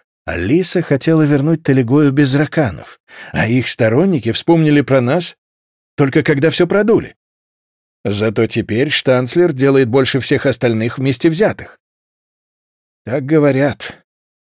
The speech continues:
Альдо накрутил повод на руку. «Но коты не питаются маргаритками. Гаганам нужно первородство. Магнусы хотят раздавить аларианцев.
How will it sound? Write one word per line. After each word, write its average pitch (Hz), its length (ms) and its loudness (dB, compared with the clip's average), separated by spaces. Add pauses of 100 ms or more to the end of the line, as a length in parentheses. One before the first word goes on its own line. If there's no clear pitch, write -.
(280)
Альдо 113 380 -2
накрутил 113 460 -2
повод 117 440 -2
на 113 200 0
руку. - 340 -14 (960)
«Но 123 100 -10
коты 135 240 0
не 156 100 0
питаются 180 500 0
маргаритками. 107 760 -6 (140)
Гаганам 139 520 0
нужно 147 260 0
первородство. 139 760 -2 (340)
Магнусы 139 680 0
хотят 151 360 0
раздавить 143 440 2
аларианцев. 147 760 0